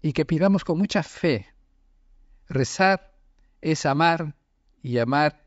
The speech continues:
es ser feliz y transmitir a los demás la felicidad que tenemos. La Virgen es maestra de oración, la vemos siempre rezando. Vamos a fijarnos más en ella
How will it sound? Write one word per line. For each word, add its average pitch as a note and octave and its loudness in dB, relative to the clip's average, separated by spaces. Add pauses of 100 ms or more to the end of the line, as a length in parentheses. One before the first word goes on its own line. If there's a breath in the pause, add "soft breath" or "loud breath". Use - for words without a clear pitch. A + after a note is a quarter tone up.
(260)
es A#2 -6
ser B2 -2
feliz A#2+ -4 (380)
y C3 -2
transmitir C3 0
a B2 4
los G2+ -2
demás A#2 -2 (600)
la A#2+ 2
felicidad A#2+ -2
que A2+ 0
tenemos. F#2+ -6 (1300)
La C#3 2
Virgen A2+ 0 (420)
es A2+ -6
maestra D#3+ 0
de F#3 2
oración, G#2 -4
la G#2 -2
vemos C3+ 0
siempre F3 0
rezando. F#2+ -8 (180)
Vamos G#3+ 0
a D#3 -2
fijarnos B2 -2
más A2 -2
en A2 0
ella A2 0